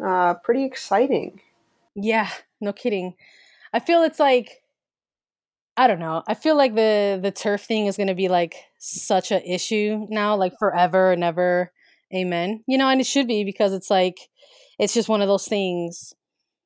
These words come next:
Speaker 2: that sort of came out of the World Cup, right? And it's something that we're still trying to follow and keep track of because, like, with the C B A, like, that was a thing that was supposed to be addressed.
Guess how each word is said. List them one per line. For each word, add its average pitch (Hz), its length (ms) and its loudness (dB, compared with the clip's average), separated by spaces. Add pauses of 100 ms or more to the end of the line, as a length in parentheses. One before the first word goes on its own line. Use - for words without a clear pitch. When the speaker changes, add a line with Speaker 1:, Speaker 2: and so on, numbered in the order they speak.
(280)
Speaker 2:
that 175 500 0 (120)
sort 190 240 0
of 185 120 -2
came 190 240 -2
out 180 160 4
of 185 260 -2 (200)
the 196 120 -2
World 185 240 2
Cup, 185 400 0
right? 180 360 0 (200)
And 185 180 -4
it's 175 100 -6
something 190 260 -2
that 180 160 0
we're 185 100 0
still 196 220 0
trying 226 220 2
to 233 40 2
follow 233 380 8
and 226 100 2
keep 247 180 0
track 262 300 4
of 233 220 6
because, 214 640 2
like, 202 160 4
with 190 140 -2
the 208 60 0
C 247 220 -2
B 214 160 0
A, 220 200 6
like, 185 260 2
that 190 180 4
was 208 160 2
a 202 60 0
thing 208 340 -4
that 190 160 2
was 190 220 0
supposed 214 380 -2
to 277 60 -4
be 262 140 0
addressed. 269 640 2